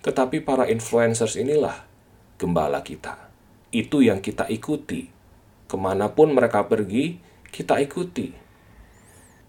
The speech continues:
Nah, mari saya ajak kita semua untuk mengambil waktu untuk berhenti sejenak dan berefleksi.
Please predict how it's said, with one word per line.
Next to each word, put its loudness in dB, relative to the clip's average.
Nah, 2
mari 0
saya 4
ajak -2
kita -2
semua 0
untuk -4
mengambil 0
waktu -2
untuk -2
berhenti -4
sejenak -2
dan 0
berefleksi. -4